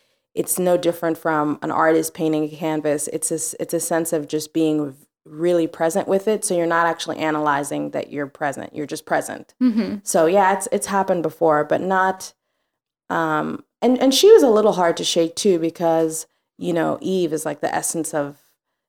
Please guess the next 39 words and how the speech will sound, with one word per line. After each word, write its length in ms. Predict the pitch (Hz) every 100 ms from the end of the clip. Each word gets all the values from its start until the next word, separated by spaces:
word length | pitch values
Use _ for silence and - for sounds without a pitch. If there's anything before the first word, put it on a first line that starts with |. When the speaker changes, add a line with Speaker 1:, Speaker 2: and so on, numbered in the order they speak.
| -
Speaker 1:
the 160 | 147 170
first 320 | - - 202
woman. 500 | 220 220 208 196 190
And, 200 | 151 -
and 580 | 151 - 156 156 151 -
so 260 | - 160
I 220 | - 170 170
had 180 | 165 -
to, 100 | 160
like, 180 | 143 147
really 380 | 151 165 156 147
go 220 | 156 143
into 200 | 147 151
that 360 | 175 175 165 156
as 160 | 156
far 260 | - 147 147
as 200 | 147 -
my 300 | 156 160 160
identity. 640 | 156 147 147 147 143 147 _ _ _ -
And 140 | 170
so 280 | 156 170 160
it 80 | 160
was 180 | 170 -
hard 220 | 202 214
to 80 | 202
kind 240 | - 165
of 120 | 156
shake 360 | 143 - 175 170 -
off 360 | 151 151 160 -
in 160 | 190
a 80 | 202
way. 440 | 208 214 220 233 233 _ _ -
Um, 560 | 165 160 151 147 156 160 _ _ _ _ _ _ _ - -
but 220 | 175 190
I, 440 | 180 185 185 180 - _ _ _ _ _ _ _
I 180 | - 175
am 560 | 175 170 160 165 160 - _ _ 180
good 400 | 202 214 220 -
at 500 | 175 170 165 -